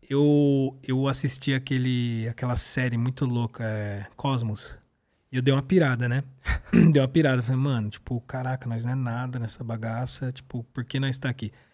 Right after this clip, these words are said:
Quando eu me converti, tipo assim, eu tive no come-, cê, mano, não é que você se converte, pá, você acredita em Deus, que não vai vir as dúvidas, e tem vezes que você fala, "Mano,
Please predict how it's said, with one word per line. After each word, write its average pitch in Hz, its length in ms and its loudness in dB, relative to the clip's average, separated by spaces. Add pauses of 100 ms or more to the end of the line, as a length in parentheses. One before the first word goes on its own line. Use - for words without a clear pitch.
(460)
Quando 202 200 2
eu 208 60 8
me 202 120 8
converti, 151 600 2
tipo - 220 -4
assim, 131 460 0 (600)
eu 139 140 0
tive 170 480 4
no 147 100 6
come-, 131 260 -2
cê, - 180 -2 (440)
mano, 117 280 -4 (440)
não 135 80 -2
é 151 60 2
que 151 100 -4
você 180 100 4
se - 100 -2
converte, 135 520 2
pá, 139 160 0
você 131 120 -4
acredita 131 400 -2
em 127 60 2
Deus, 127 240 2
que - 120 -2
não 160 100 4
vai 165 180 4
vir 143 180 2
as 143 140 2
dúvidas, 131 560 2
e 127 120 2
tem 127 220 -2
vezes 127 200 0
que - 80 -10
você 147 100 -2
fala, 135 220 -2
"Mano, 120 320 -2